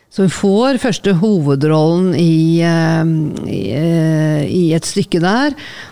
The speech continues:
og spiller på fransk, enda hun ikke forstår et ord av det hun sier.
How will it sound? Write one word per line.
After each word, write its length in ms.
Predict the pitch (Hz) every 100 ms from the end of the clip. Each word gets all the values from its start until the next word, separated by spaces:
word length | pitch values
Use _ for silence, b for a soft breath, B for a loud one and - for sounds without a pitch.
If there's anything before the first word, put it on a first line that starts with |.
| B
og 80 | 170
spiller 400 | - 220 165 147
på 140 | 175
fransk, 480 | 220 214 269 262 -
enda 240 | 190 180
hun 100 | 180
ikke 240 | 185 170 165
forstår 460 | 175 165 175 165
et 100 | 165
ord 300 | - 175 214
av 100 | 214
det 160 | 196 196
hun 100 | 196
sier. 400 | - 214 247